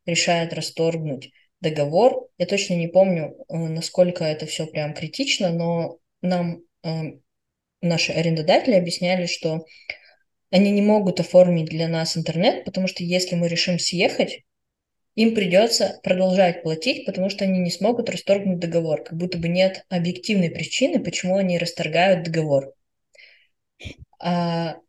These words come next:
просто не хочу, видимо, не работает, не знаю.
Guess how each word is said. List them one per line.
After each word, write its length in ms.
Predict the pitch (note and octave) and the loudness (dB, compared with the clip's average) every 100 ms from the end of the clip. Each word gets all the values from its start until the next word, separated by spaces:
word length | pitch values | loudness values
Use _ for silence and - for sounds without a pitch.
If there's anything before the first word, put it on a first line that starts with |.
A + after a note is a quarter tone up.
| _ _ _ _ _ _ _ | _ _ _ _ _ _ _
просто 300 | - G#3+ - | 2 2 4
не 100 | G3+ | 2
хочу, 340 | F3+ F3+ - C#4 | 2 2 6 6
видимо, 280 | A#3+ F#3 F#3 | 8 6 6
не 120 | F#3 | 8
работает, 580 | F#3 E3+ D#3 D#3 C3+ - | 8 8 4 4 0 0
не 140 | F3 | 0
знаю. 380 | E3+ D3+ C3 | 2 2 2